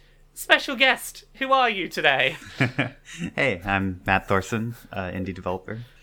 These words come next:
Speaker 1: Yeah, wh-, wh-, what games have you worked on that people might know you from?
Speaker 2: Uh, probably Celeste, maybe Towerfall, and maybe some really obscure other ones. <laughs>
Speaker 1: <laughs>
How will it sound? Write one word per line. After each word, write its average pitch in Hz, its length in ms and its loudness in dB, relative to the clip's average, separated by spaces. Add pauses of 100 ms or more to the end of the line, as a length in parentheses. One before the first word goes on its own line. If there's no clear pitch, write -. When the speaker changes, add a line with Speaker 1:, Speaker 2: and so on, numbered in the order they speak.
(160)
Speaker 1:
Yeah, 220 600 6
wh-, 277 260 0
wh-, 294 260 -2
what 320 160 -2
games 302 280 0
have 262 100 -4
you 262 80 0
worked 202 300 2
on 214 80 -4
that 208 100 -6
people 190 240 -6
might 160 240 -2
know 131 140 -2
you 120 180 -2
from? 127 380 -6 (340)
Speaker 2:
Uh, 101 220 0
probably 139 340 0
Celeste, 98 640 -2
maybe 98 340 -4
Towerfall, 113 680 -4 (380)
and 95 140 -6
maybe 90 220 -4
some 90 480 -8
really 95 240 -2
obscure 90 400 -6
other 92 160 -8
ones. 110 400 -4
<laughs> - 60 -6 (800)
Speaker 1:
<laughs> 247 100 2